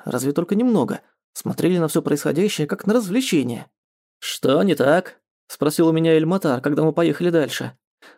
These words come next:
Путь наш лежал в одну из приграничных крепостей. «Сам не видишь, что ли?» проворчал я. Такое чувство, что плевать они хотели на секретность. «Э, мне тоже на это плевать. А тебе должно быть тем более наплевать.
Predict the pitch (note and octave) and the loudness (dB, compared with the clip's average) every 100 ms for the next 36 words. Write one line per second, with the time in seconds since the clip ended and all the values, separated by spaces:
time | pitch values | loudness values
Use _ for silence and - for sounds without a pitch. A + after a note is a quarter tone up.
0 | _ - - - A#3 - A3 D3+ F3+ F3+ | _ -2 -2 0 -4 0 0 2 0 0
1 | D3 D3+ F3+ - F3+ F#3+ E3 D#3 F3+ - | 0 2 0 0 -2 0 0 -2 -4 0
2 | C#3+ C3+ - - A2 _ _ _ - D#3+ | 0 0 -6 -8 -10 _ _ _ -14 -14
3 | _ - - - - _ - A#2+ D3+ F3 | _ -20 -18 -20 -20 _ -4 -2 0 2
4 | F3 D#3 C#3+ - D3 B2+ B2 - _ _ | 2 2 -2 -2 -2 -2 -6 -14 _ _
5 | - C3+ C3+ C3+ C#3+ C3+ B2 A#2+ _ _ | -6 -2 -2 0 0 0 -2 -6 _ _
6 | _ - - G#3 C#4 C4 G#3 - G3 - | _ -4 -2 0 0 0 -2 0 -2 0
7 | A3 A3 A#3 F3 D3 E3+ F3+ C#3+ C#3 - | 0 0 -2 -2 -2 0 0 0 -2 -2
8 | G3+ F3+ - - - _ _ _ - - | 0 0 -2 -10 -14 _ _ _ -12 -12
9 | - - - - - C3 G#3+ A#3+ B3 D3 | -12 -20 -20 -10 -2 2 2 4 2 4
10 | D3+ - C#3+ D#3+ B2 - - _ - - | 0 0 2 2 2 -4 -18 _ -4 0
11 | G#3 F3+ E3+ A3+ F#3 D#3+ F#3 D3 - F#3+ | 2 0 2 2 2 2 0 2 2 2
12 | C#3+ D#3+ D3+ C#3 B2+ C3 B2 - | 4 4 2 0 2 2 0 -6